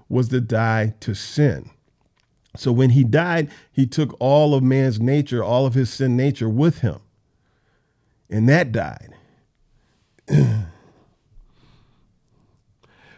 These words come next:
So you too consider yourselves dead to sin and alive to God in Jesus Christ. And so Paul is saying, you too,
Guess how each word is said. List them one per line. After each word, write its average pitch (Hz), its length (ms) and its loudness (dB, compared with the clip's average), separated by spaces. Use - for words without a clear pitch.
So - 120 0
you 196 240 6
too 247 220 0
consider 151 440 0
yourselves 143 460 0
dead 123 360 0
to 127 100 0
sin 117 440 -2
and 120 140 2
alive 104 460 -2
to - 160 -2
God 90 420 -6
in 101 160 -8
Jesus 95 420 -8
Christ. - 440 -10
And 101 100 -8
so 131 260 -4
Paul 139 340 -2
is 117 80 -6
saying, 131 260 -2
you 196 180 2
too, 196 480 -6